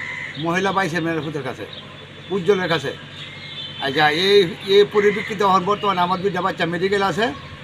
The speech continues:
আর আমি থানায় মামলা করছি, এই, এই না, মামলা করছি, আর থানা পুলিশে দুইবার উদ্ধার করে আনছে। কাল,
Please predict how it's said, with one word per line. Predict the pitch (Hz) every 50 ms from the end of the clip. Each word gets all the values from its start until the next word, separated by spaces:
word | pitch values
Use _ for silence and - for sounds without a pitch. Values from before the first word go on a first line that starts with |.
| - -
আর | 127 143 160 165
আমি | 175 175 170 190 214 208 180 151 - - - - - - - - - - - - - - - - - - - -
থানায় | 151 165 185 196 196 196 196 190 180 185 180
মামলা | 175 175 180 190 202 202
করছি, | 190 180 170 156 196 220 247 - - - - - - - - - - - -
এই, | 139 156 170 170 175 175
এই | 180 180 175
না, | 165 156 165 180 202 226 - 143 156
মামলা | 165 165 175 190 202 208 208
করছি, | 190 175 170 180 190 202 202 - - -
আর | - 156 165 165 160 - - - - - - - - - -
থানা | 180 196 208 214
পুলিশে | 175 175 190 185 185 202
দুইবার | 185 165 220 220 220 220 214 208
উদ্ধার | 190 165 190 190 165
করে | 165 151
আনছে। | 147 143 139 123 101 - - - - - - - - - - - - - - - - - -
কাল, | - 160 185 196 202 196